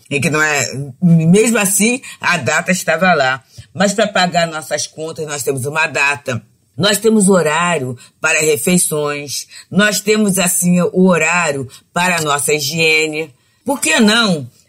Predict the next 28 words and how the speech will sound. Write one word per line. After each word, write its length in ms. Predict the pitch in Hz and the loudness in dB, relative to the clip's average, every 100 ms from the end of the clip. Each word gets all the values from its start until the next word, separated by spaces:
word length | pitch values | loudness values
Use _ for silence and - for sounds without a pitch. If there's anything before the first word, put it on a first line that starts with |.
| - | -4
estabelecermos 1080 | 180 190 - 180 180 175 160 - 180 175 165 | 0 0 0 0 0 0 0 2 2 2 2
horário 440 | 156 147 151 151 | 2 2 0 -2
também 640 | 139 135 131 185 202 139 117 _ _ _ - | -4 -4 -2 0 -2 -2 -6 _ _ _ -2
para 480 | 190 220 233 233 226 - - | 0 2 0 -2 -6 -16 -6
a 140 | 180 | -4
questão 480 | 185 190 - 165 170 | 0 0 0 -2 0
da 140 | 165 | 0
ajuda, 520 | 160 120 131 123 135 139 | 0 -2 -4 -2 -2 -2
dia 380 | 110 196 233 | -2 0 2
e 100 | 214 | 2
horário, 600 | 202 156 131 127 123 117 | 2 2 2 2 0 -2
né? 300 | 117 151 180 185 - - | -2 -2 -4 -6 -16 -2
E 100 | 190 | 0
lembramos 760 | 202 170 151 185 196 170 - | 2 0 0 0 2 0 -2
sempre, 640 | - 208 214 - 131 127 - - _ - | -2 0 0 -2 -4 -8 -10 -20 _ -4
quando 240 | 180 185 | 0 0
se 220 | 175 - 156 | 0 -4 -6
fala 420 | - 160 165 156 147 - | 0 2 4 2 0 -6
em 180 | 165 160 | -10 -4
necessidade, 1040 | 156 147 156 147 143 120 147 165 170 131 | -2 -2 -2 -2 -4 -4 -2 0 0 -2
em 80 | 147 | -6
auxílio, 720 | 139 131 - 214 196 139 127 - _ 135 | -6 -4 -4 -2 -2 -4 -8 -12 _ -8
o 80 | |
nosso 320 | 160 185 180 165 | 0 0 0 -2
Betinho 500 | 165 156 - 185 190 | 0 0 0 0 0
sempre 280 | 185 175 | -2 -4
falou 220 | - 160 160 | 0 2 2
assim, 440 | 156 - 135 | 2 -2 -4